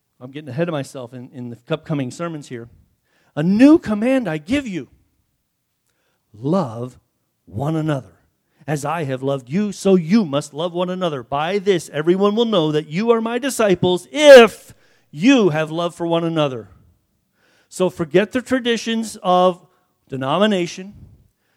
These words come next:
Forget the traditions of the way people dress. Okay, Brian, where's jeans? When I'm up here behind this podium, I'm gonna dress a little bit more better, okay? Why? Because that's what I do.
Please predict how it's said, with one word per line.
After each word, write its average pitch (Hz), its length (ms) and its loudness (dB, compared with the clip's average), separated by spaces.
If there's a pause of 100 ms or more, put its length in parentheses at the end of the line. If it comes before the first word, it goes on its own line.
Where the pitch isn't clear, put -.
(140)
Forget 175 420 -2
the 233 80 -6
traditions 233 760 -6
of 156 420 0
the 147 100 -2
way 147 220 0
people 220 320 -4
dress. 175 540 -4 (320)
Okay, 165 260 -8 (300)
Brian, 170 400 -8 (420)
where's 165 220 -6
jeans? 156 520 -10 (1080)
When 139 140 -12
I'm 180 160 -4
up 196 160 -4
here 208 160 -6
behind 190 340 -10
this 185 80 -20
podium, 196 340 -14
I'm 165 160 -8
gonna 170 160 -8 (120)
dress 180 240 -6
a 170 40 -16
little 180 200 -2
bit 190 200 -8
more 185 300 0 (160)
better, 156 360 -6
okay? 175 260 -10
Why? 175 280 -4
Because 185 300 -4
that's 170 180 -6
what 190 120 -10
I 180 100 -4
do. 165 320 -4